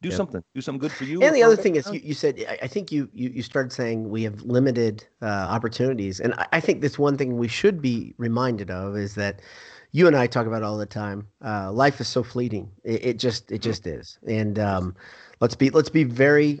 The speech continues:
Speaker 2: aware that this, every day you wake up, it's a blessing. Um, and I'm, I'm gonna tell you guys something about behind the scenes, um,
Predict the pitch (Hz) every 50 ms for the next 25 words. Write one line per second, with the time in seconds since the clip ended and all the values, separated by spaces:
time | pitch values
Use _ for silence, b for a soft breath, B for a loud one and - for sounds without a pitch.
0 | _ _ 139 123 120 120 123 120 113 110 110 110 110 110 113 - _ _ _ _
1 | _ _ _ _ _ _ _ - 117 117 113 110 110 101 - - - 127 120 117
2 | - - - 123 123 123 104 117 110 107 107 107 104 104 101 101 104 101 92 101
3 | - - 92 87 90 87 90 - - 92 92 90 - _ B B B B B B
4 | B 131 117 110 104 104 - - 156 190 233 - 185 196 220 214 196 170 - -
5 | 185 185 180 160 160 147 - - 165 147 156 147 - - 127 120 135 131 123 -
6 | - 139 131 139 165 156 147 135 - - - 139 135 135 131 131 127 123 123 -
7 | - - 120 117 113 110 110 107 104 101 101 101 98 98